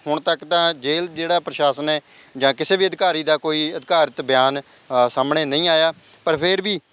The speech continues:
ਕੋਸ਼ਿਸ਼ ਕਰਦੇ ਹਾਂ ਵੀ ਜੇਲ੍ਹ ਅਧਿਕਾਰੀ ਜਾਂ ਫਿਰ ਆਸ਼ੀਸ਼ ਜੀ, ਜਿਨ੍ਹਾਂ ਦਾ ਨਾਮ ਵਾਰ-ਵਾਰ ਵੀਰ ਹੋਰਾਂ ਨੇ ਲਿਆ ਵੀ ਉਹਨਾਂ ਦੇ ਵੱਲੋਂ ਜ਼ਿਆਦਾ ਕੁੱਟਮਾਰ ਜਿਹੜੀ ਹੈ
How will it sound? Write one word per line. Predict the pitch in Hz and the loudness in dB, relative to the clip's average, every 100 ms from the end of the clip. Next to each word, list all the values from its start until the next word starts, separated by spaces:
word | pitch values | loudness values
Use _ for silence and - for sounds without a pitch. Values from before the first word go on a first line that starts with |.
| _ | _
ਕੋਸ਼ਿਸ਼ | 160 160 190 | -2 0 0
ਕਰਦੇ | - 175 185 | 0 0 2
ਹਾਂ | 190 | 0
ਵੀ | |
ਜੇਲ੍ਹ | 170 151 180 190 | 0 2 2 2
ਅਧਿਕਾਰੀ | 165 190 165 180 180 - - | 2 0 2 -2 -6 -14 -2
ਜਾਂ | 151 | 0
ਫਿਰ | 151 180 175 - _ | 2 0 -2 -6 _
ਆਸ਼ੀਸ਼ | 156 165 185 185 - | -4 0 0 0 -4
ਜੀ, | 175 | -6
ਜਿਨ੍ਹਾਂ | 151 156 185 | -4 0 0
ਦਾ | 185 | 2
ਨਾਮ | 180 151 170 160 - - 123 | 2 2 2 0 -10 -20 -2
ਵਾਰ-ਵਾਰ | 131 147 147 160 156 147 _ - | 2 2 2 0 0 -6 _ -10
ਵੀਰ | 127 151 | -4 0
ਹੋਰਾਂ | 160 156 | 2 2
ਨੇ | 156 | 2
ਲਿਆ | 143 143 156 156 - | 2 4 2 0 -4
ਵੀ | 139 | -2
ਉਹਨਾਂ | 143 165 | 0 0
ਦੇ | 160 | 0
ਵੱਲੋਂ | 160 170 | 0 0
ਜ਼ਿਆਦਾ | 120 135 156 196 | 2 2 2 0
ਕੁੱਟਮਾਰ | 202 170 175 165 | -4 -4 -2 -2
ਜਿਹੜੀ | 175 185 | -4 -2
ਹੈ | 180 | -2